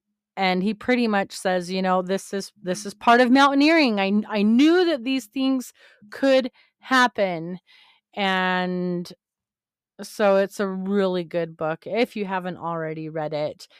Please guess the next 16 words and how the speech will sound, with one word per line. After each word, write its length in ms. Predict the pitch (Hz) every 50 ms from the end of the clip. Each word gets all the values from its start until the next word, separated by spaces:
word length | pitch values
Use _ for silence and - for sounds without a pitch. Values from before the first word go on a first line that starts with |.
| _ _ -
It's 200 | 220 214 - -
probably 640 | - - 294 285 285 254 285 269 233 240 240 226
the 200 | 202 175 196 185
second 920 | - - - - 208 202 - - 240 247 254 254 262 254 214 - - - - _ _ _ _ _ _ _
most 340 | - 220 214 208 202 208 -
popular 440 | - 214 202 196 - 208 202 196 190
book 320 | 180 185 180 180 _ -
when 120 | 185 180
it 140 | 175 165 -
comes 300 | - - 190 175 175 175
to 120 | - - 185
the 100 | 170 170
nineteen 440 | 165 160 170 160 - - - 175
ninety-six 680 | 170 165 160 165 165 165 165 - - - 165 165 - - -
Everest 380 | - 170 156 156 160 151 - -
disaster, 840 | 165 160 151 160 151 156 160 156 - - - 160 156 151 156 156